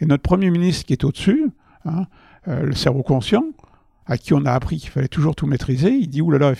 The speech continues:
vite, refermons la boîte. » Et il referme les, toutes les, hein, le, le cerveau émotif et le, le cerveau pr-,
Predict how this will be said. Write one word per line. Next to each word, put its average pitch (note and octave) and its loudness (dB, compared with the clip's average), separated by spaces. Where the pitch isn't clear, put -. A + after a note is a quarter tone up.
vite, A#3+ -2
refermons C#3+ 0
la G#3 0
boîte. » - 0
Et D#3 -2
il D3 -2
referme E3+ 2
les, C#3+ 0
toutes - -12
les, C#3 0
hein, D3+ -4
le, C3+ -2
le C#3 0
cerveau B2 0
émotif B2 -2
et E3 0
le, C#3+ -2
le C#3 -2
cerveau B2+ 0
pr-, - -10